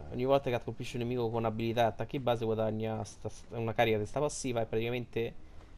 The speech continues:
eh, beh, dice che ogni attacco critico gli dà due cariche di passiva invece di uno. Eh,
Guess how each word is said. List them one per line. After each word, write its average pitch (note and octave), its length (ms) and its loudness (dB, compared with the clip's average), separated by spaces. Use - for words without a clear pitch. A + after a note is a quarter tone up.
eh, A2 640 2
beh, A#2 220 -2
dice A2+ 220 -2
che A2+ 100 2
ogni C3 200 2
attacco B2+ 380 0
critico A#2 580 4
gli A2 180 2
dà A2 180 8
due A2+ 240 4
cariche A2 340 2
di G#2+ 80 -2
passiva G#2+ 320 -2
invece G#2+ 200 -2
di G#2+ 100 -2
uno. G#2+ 260 -6
Eh, A#1 320 -6